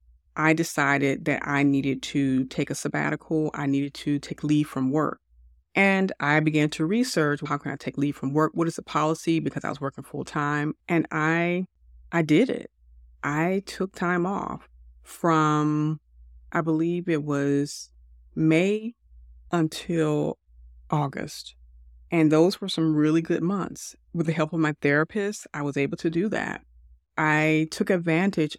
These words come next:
of the option to take time and leave from work so I could literally nurture myself,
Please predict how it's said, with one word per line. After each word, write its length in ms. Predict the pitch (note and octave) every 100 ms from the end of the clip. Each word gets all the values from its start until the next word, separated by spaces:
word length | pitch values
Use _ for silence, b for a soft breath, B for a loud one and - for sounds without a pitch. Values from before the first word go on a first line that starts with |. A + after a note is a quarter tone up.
| -
of 300 | D#3 E3 E3
the 140 | D#3+
option 460 | - D3 - D#3+ D3
to 600 | - - D3 C#3 C#3 D3 - _ - -
take 380 | - D3+ C#3+ - _ - - - _
time 540 | - D3+ D3 - - - -
and 160 | E3 D3+
leave 320 | C#3+ C#3 D3
from 260 | - D3+
work 360 | C#3+ E3+ D3 -
so 180 | - C#3+
I 120 | C#3
could 400 | - D#3 C#3+ B2+ _ _ _ _ -
literally 1040 | D3 E3 F#3 C4 C4 A#3+ A#3 A3+ A3+ A3 _ _ _
nurture 440 | - D#3 F#3 G#3+ D3
myself, 680 | B2+ - - A1+ G1+ -